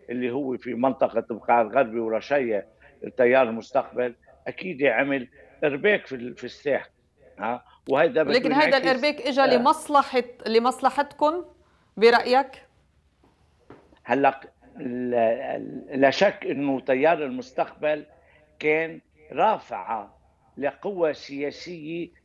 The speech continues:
Speaker 1: كانت تتحالف
Speaker 2: صح.
Speaker 1: معه. يعني، هذا، هيدي الرافعة اللي كانت تحصل من قبل تيار المستقبل، لذلك
Speaker 2: مهم.
Speaker 1: هيدي انعكست سلبًا على حلفاء تيار المستقبل اللي هلأ مش، يعني،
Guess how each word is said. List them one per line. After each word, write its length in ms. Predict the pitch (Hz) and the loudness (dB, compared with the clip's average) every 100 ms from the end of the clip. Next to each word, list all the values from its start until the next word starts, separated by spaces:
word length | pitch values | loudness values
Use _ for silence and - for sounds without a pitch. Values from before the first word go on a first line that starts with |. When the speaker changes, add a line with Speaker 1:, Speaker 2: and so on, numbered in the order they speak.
| - | 0
Speaker 1:
كانت 360 | 165 147 147 | 2 2 0
تتحالف 480 | - - 135 127 120 | -6 -2 2 4 2
Speaker 2:
صح. 60 | - | -2
Speaker 1:
معه. 300 | 107 - 90 - _ _ _ _ _ - | -8 -8 -10 -20 _ _ _ _ _ -6
يعني، 320 | 127 92 98 | -4 -2 -2
هذا، 440 | 131 156 156 139 | 0 2 2 2
هيدي 260 | 175 160 175 | -2 -4 -6
الرافعة 440 | 135 170 165 123 | -4 -4 -4 -4
اللي 160 | 135 127 | -6 -8
كانت 460 | - 170 160 165 - - | -12 -10 -8 -10 -10 -6
تحصل 460 | - - 190 165 143 | -6 -6 -6 -6 -10
من 100 | 165 | -10
قبل 340 | - 180 180 | -6 -2 0
تيار 320 | 180 185 185 | 2 2 2
المستقبل، 600 | 175 170 - 180 - 127 - - - - | 0 -4 0 -2 -2 -8 -8 -14 -18 -10
لذلك 400 | 127 180 175 180 | 0 2 2 0
Speaker 2:
مهم. 260 | 190 202 104 - _ _ | -4 -6 -10 -16 _ _
Speaker 1:
هيدي 300 | 147 202 160 | 0 2 0
انعكست 560 | 160 156 185 175 160 170 | -4 -4 -4 -4 -6 -8
سلبًا 600 | - 214 226 196 160 143 - - - - | -2 0 0 -2 -2 -2 -6 -20 -20 -6
على 500 | 117 156 151 151 147 _ - | 0 0 0 -6 -8 _ -12
حلفاء 480 | 135 147 151 196 220 | -8 -8 -10 -10 -12
تيار 400 | - 175 165 156 | -8 -6 -4 -4
المستقبل 840 | 147 151 - - 151 - 156 156 - _ - | -8 -12 -8 -6 -6 -4 -4 -6 -12 _ -12
اللي 260 | 151 151 | -4 0
هلأ 300 | 151 170 151 156 | 2 2 0 0
مش، 300 | 156 - - | -10 -12 -6
يعني، 420 | 127 117 120 120 | 0 0 0 -6